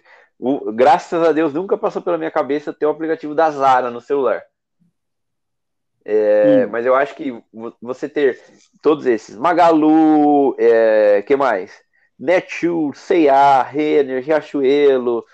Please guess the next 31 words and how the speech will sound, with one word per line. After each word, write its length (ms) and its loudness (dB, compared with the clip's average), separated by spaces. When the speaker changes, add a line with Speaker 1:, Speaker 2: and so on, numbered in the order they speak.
Speaker 2:
Mercado 560 0
Speaker 1:
Americanas, 880 2
Speaker 2:
Livre. 120 -20
Speaker 1:
Mercado 500 0
Livre. 580 0
E, 180 -4
eu 140 2
não 160 -4
tenho 220 0
nenhum, 560 -2
e 120 2
até 520 2
eu, 280 0
eu 100 4
acho 200 -4
positivo 720 -8
não 300 -4
ter, 320 -2
porque 420 -2
acaba 360 -2
sendo 240 -10
um, 160 -12
um 40 -14
passo 340 -2
a 60 -2
mais 360 -2
pra 160 -4
evitar 360 -4
compras 420 -6
impulsivas. 720 -10
Porque 840 2